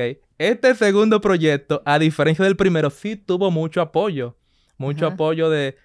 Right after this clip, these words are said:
Speaker 1: de muchísimas personas. Específicamente el que escribió la historia se llama Emanuel.
Speaker 2: Ujú.
Speaker 1: Él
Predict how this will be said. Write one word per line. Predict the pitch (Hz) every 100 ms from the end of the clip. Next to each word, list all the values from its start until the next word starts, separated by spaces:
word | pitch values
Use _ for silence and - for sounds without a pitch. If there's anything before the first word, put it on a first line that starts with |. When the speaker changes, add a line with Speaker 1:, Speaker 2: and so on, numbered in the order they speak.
| _
Speaker 1:
de | 135 139 135
muchísimas | 131 - 170 175 156
personas. | - 123 - 113 113 - _ _
Específicamente | 131 - 143 160 - 240 220 220 226 185
el | 165
que |
escribió | 151 151 143 190
la |
historia | 180 180 170
se | 151
llama | 147
Emanuel. | 147 139 208 214 214 - 165
Speaker 2:
Ujú. | 151 180
Speaker 1:
Él | 156 151 160 151 135